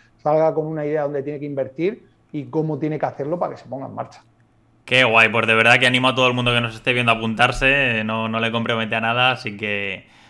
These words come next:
Speaker 2: lo, lo dejamos el enlace por la, por la descripción, José, así que, que se apunte todo el mundo y no-, nos veremos por ahí
Speaker 1: Genial.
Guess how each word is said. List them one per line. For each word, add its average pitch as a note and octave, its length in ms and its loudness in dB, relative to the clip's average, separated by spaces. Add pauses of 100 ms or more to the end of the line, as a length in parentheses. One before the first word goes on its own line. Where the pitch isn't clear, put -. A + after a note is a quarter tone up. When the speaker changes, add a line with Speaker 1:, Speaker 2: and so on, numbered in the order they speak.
(260)
Speaker 2:
lo, G2 720 -2
lo A2 120 0
dejamos C#3 340 2
el C3+ 100 4
enlace C3 240 4
por C3 100 -2
la, B2 380 2
por A#2+ 100 -4
la B2 60 4
descripción, A2+ 420 -2
José, G2+ 300 -6
así G#2+ 280 -6
que, G#2 300 -4
que A#2+ 80 -4
se A#2 80 -4
apunte B2+ 300 0
todo B2+ 160 4
el A#2+ 60 0
mundo B2 240 -2
y - 20 0
no-, A#2+ 200 -2
nos A2+ 220 -4
veremos A#2 260 2
por D3+ 100 4
ahí G#2+ 100 4
Speaker 1:
Genial. G#2 280 -6